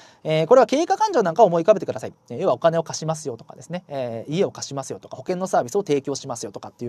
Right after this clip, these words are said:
う場合に、えー、継続的な役務提供契約がお客さんとの間に、えー、結ばれています。この場合は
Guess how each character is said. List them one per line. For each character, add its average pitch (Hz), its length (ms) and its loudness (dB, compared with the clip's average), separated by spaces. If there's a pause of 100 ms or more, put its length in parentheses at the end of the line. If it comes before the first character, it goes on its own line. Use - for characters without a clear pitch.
う 110 60 -12
場 113 100 -6
合 110 60 -8
に、 147 280 -6 (360)
え 147 260 2
ー、 151 40 -2
継 233 160 2
続 214 160 0
的 214 100 -4
な 208 80 0
役 233 80 -2
務 143 140 -4
提 151 160 2
供 156 120 2
契 143 120 -2
約 156 180 -4
が 143 60 6
お 127 60 2
客 - 120 -18
さ 170 100 -2
ん 139 40 -6
と 127 80 -8
の 117 80 -2
間 131 140 0
に、 156 180 -8 (180)
え 120 160 -6
ー、 117 40 -10
結 131 160 -8
ば 131 60 -4
れ 123 60 -6
て 113 60 -14
い 104 40 -16
ま - 60 -18
す。 - 140 -20 (160)
こ 311 100 4
の 349 60 4
場 359 80 6
合 311 80 8
は 311 220 8